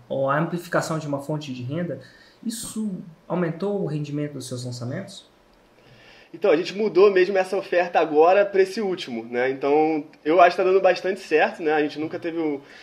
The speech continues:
Speaker 2: um primeiro
Speaker 1: Vai saber
Speaker 2: dia, assim,
Speaker 1: até
Speaker 2: tão
Speaker 1: acabar,
Speaker 2: bom.
Speaker 1: né?
Speaker 2: É.
Speaker 1: <laughs>
Speaker 2: A gente resolveu mudar isso no último. A gente, a gente sempre bateu na tecla, ah, virar referência por causa do geoprocessamento, se destacar na sua empresa por causa do geoprocessamento. Nesse último que a gente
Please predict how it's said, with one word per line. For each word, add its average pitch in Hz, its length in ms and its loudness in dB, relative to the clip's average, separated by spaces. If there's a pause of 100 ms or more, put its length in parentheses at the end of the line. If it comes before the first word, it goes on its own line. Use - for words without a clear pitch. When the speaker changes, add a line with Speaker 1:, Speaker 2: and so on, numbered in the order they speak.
(160)
Speaker 2:
um 131 60 -18
primeiro 151 300 2
Speaker 1:
Vai 151 120 2
saber 143 80 2
Speaker 2:
dia, 175 100 8
assim, 170 80 4
Speaker 1:
até 165 200 10
Speaker 2:
tão 170 100 6
Speaker 1:
acabar, 147 460 6
Speaker 2:
bom. 139 60 -2
Speaker 1:
né? 135 100 4
Speaker 2:
É. 147 680 0
Speaker 1:
<laughs> 123 60 -2
Speaker 2:
A 127 40 0
gente 143 220 2
resolveu 156 340 2
mudar 156 320 4
isso 165 200 0
no 175 80 0
último. 160 260 0
A 147 40 2
gente, 170 260 -2
a 190 300 4
gente 165 360 -4 (340)
sempre 180 320 -4
bateu 202 240 4
na 190 80 0
tecla, 165 280 -2
ah, 175 320 4 (200)
virar 165 320 4
referência 196 800 2
por 202 180 -14
causa 185 220 4
do 185 80 -4
geoprocessamento, 165 760 -2
se 147 80 -14
destacar 165 480 0
na 185 120 0
sua 185 140 -6
empresa 185 420 0
por 185 120 -16
causa 170 240 2
do 170 80 -4
geoprocessamento. 156 760 -2
Nesse 175 280 -2
último 233 380 -4
que 226 80 0
a 202 40 2
gente 208 280 -4